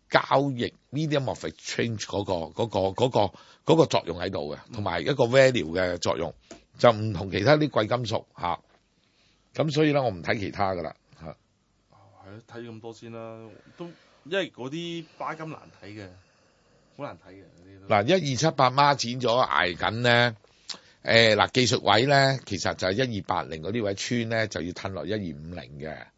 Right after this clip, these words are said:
Speaker 1: 噉如果你捱到依度呢，噉冇理由喺依啲位斷嘅。
Speaker 2: 嗯。
Speaker 1: 嚇，除非噉啦，再打穿一，一二三五、一二三八嗰啲位啦。即係，I mean，係所謂打穿呢，唔係即使落完去上返嚟，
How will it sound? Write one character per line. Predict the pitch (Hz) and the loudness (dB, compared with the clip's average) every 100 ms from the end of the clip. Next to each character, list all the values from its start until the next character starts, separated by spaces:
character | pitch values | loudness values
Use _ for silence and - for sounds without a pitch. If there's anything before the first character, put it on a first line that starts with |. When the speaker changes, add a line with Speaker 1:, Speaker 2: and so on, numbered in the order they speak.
| _ _ _ | _ _ _
Speaker 1:
噉 | - 160 147 | 2 4 2
如 | 95 | 0
果 | 123 | 4
你 | 156 | 4
捱 | 120 78 92 | 4 2 0
到 | 95 | 0
依 | 113 139 | -2 -2
度 | 127 92 | 0 2
呢， | 101 117 113 | 2 2 2
噉 | 131 139 | -2 -2
冇 | 98 | -2
理 | 101 | 0
由 | 76 | -2
喺 | 92 | -4
依 | 113 | -4
啲 | 113 | -4
位 | 101 95 | -2 -4
斷 | 92 80 85 | -6 -10 -8
嘅。 | 82 80 64 | -10 -10 -14
Speaker 2:
嗯。 | 117 95 _ - | -18 -20 _ -6
Speaker 1:
嚇， | 85 90 | -4 -2
除 | - 92 | -2 -4
非 | 95 135 | 0 0
噉 | 123 110 | 2 0
啦， | 123 123 123 120 - | 2 2 2 0 0
再 | 104 107 | 2 2
打 | 104 95 | 0 -4
穿 | 107 120 | -4 -6
一， | |
一 | 120 - _ _ _ - - _ - 139 110 | -6 -8 _ _ _ -20 -20 _ 2 4 4
二 | |
三 | 95 123 117 117 | 4 4 4 0
五、 | 92 98 | -4 -4
一 | 117 113 | -2 -2
二 | |
三 | 95 117 117 | -2 -2 -2
八 | 98 87 | -4 -4
嗰 | 90 | -4
啲 | 107 | -2
位 | 95 87 | -2 -2
啦。 | 95 98 95 | -2 0 -2
即 | 98 - | 4 4
係， | - - | 4 2
I | 117 123 135 | 4 6 6
mean， | 165 156 - - | 4 -2 -8 -8
係 | - 117 | 2 2
所 | - 135 165 | 4 6 6
謂 | |
打 | 117 78 135 | 4 2 2
穿 | 120 143 | 4 4
呢， | 139 120 | 4 0
唔 | |
係 | 87 87 | -4 -6
即 | - - | -4 -6
使 | - - 98 107 - _ - | -6 -6 -4 -6 -12 _ -4
落 | 101 - | -4 -4
完 | 82 | -10
去 | 87 101 | -4 -4
上 | 92 90 | -2 -4
返 | 107 113 | -4 -4
嚟， | 87 | -6